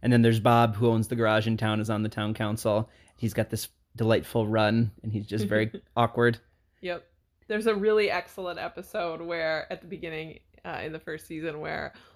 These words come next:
Speaker 2: Roland and Jocelyn so kindly and generously offer their,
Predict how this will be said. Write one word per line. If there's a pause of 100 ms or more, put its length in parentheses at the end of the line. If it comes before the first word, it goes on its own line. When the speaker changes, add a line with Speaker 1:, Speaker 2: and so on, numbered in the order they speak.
(140)
Speaker 2:
Roland
and
Jocelyn
so
kindly
and
generously
offer
their,